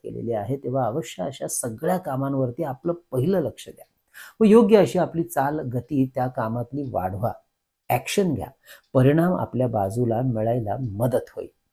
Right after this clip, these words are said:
परंतु याच शनीची दृष्टी पंचम स्थानावर पडत असल्यामुळे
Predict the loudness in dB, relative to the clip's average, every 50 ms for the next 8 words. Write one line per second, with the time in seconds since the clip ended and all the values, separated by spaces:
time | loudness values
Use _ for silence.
0 | _ _ _ _ _ _ _ _ 6 8 8 8 8 8 8 8 8 8 6 6
1 | 2 2 2 0 -2 0 -2 -2 -2 -2 -2 -2 -2 -2 -4 -6 -4 -2 -2 -2
2 | -2 -2 0 2 2 2 2 0 -2 -2 0 2 0 0 0 -2 -2 -2 -2 0
3 | -2 -4 -2 -4 -4 -4 -2 -2 -2 -4 -4